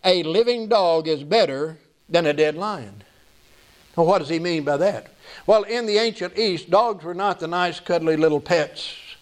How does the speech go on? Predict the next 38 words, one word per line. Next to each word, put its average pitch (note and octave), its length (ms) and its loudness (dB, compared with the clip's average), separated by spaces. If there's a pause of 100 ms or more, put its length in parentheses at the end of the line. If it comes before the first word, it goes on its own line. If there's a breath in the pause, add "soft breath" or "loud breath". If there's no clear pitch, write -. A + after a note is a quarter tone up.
(160)
that C#3+ 260 2
we D#3 140 2
think D#3+ 260 -2
they C#3+ 100 4
are C#3+ 160 4
today. C3+ 380 2
You A2+ 160 -2
know, C#3 160 2
we D3 140 2
like D3 220 4
to - 40 -18
pick D3 220 -2
'em C3+ 100 -2
up, D3 240 0
hug D3 320 -2
on C#3+ 160 0
'em, C#3 100 -4
love D3 240 2
on C#3+ 160 -4
'em, C#3+ 120 -6
and A2 100 -8 (260 loud breath)
they're, C3 200 0
they're B2+ 260 2
wonderful D3 640 0
and, G#2+ 140 -6 (240 loud breath)
and C3+ 120 2
all D3 200 4
of C3+ 80 -4
that, D3 320 2
and A#2+ 120 -6
we've C#3+ 200 -2
got D3 200 2
one, C#3+ 360 0
and A2+ 200 -6 (120)
he's D3+ 200 0
taken D#3 300 2
our D3+ 180 2
hearts. D3+ 540 -2